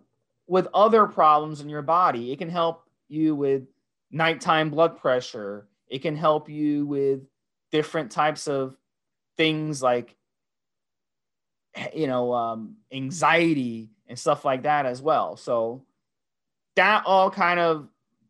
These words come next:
domino, it's a domino effect of not sleeping well, not being able to fall asleep, and having all these other problems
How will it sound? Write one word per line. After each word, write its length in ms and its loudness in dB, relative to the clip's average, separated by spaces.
domino, 480 6
it's 120 -2
a 60 2
domino 480 6
effect 520 -4
of 220 0
not 420 2
sleeping 560 -2
well, 560 -2
not 280 2
being 240 -2
able 220 -2
to 40 -4
fall 260 6
asleep, 580 0
and 140 -14
having 420 -2
all 220 0
these 240 -6
other 560 0
problems 960 2